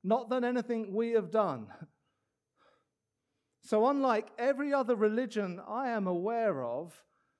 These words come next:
Christians don't aim to live a worthy life, uh, in order to earn favor with God, but rather because of God's great love towards us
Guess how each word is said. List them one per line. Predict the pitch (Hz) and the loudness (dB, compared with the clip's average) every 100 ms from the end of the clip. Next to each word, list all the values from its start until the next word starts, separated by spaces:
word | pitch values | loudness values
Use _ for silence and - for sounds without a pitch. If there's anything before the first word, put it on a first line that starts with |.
| _ - | _ -6
Christians | 294 269 - 254 214 | -4 -4 -4 -4 -2
don't | 247 247 226 - - | 0 0 0 -6 -4
aim | 240 247 240 | -2 0 0
to | 220 | -2
live | 190 202 247 208 143 - - 202 | -2 -2 0 0 -2 -8 -10 0
a | 196 | 0
worthy | 190 220 240 233 180 185 | 2 2 2 2 0 0
life, | 202 240 135 139 - - _ _ _ _ _ _ | 0 0 -2 -6 -14 -20 _ _ _ _ _ _
uh, | 175 208 | -8 -6
in | 208 208 | -2 4
order | 240 233 214 | 6 6 2
to | 220 220 | 2 2
earn | 214 208 | 2 0
favor | - 247 247 190 | 0 2 2 2
with | 175 180 165 | 0 0 -2
God, | 254 254 147 104 - - _ _ _ _ _ _ _ _ _ _ _ _ _ _ _ _ _ _ - | 0 2 2 -2 -16 -20 _ _ _ _ _ _ _ _ _ _ _ _ _ _ _ _ _ _ -6
but | 190 185 | -6 -2
rather | 202 240 247 170 | 0 0 0 0
because | 143 170 - 185 | -2 -4 -4 -4
of | 170 - | -4 -4
God's | 214 247 247 | -2 -2 -4
great | - 208 190 | -6 -2 -2
love | 190 202 202 | 0 0 0
towards | 202 180 180 202 202 196 | -4 -4 0 0 0 -2
us | 180 165 - | -6 -6 -12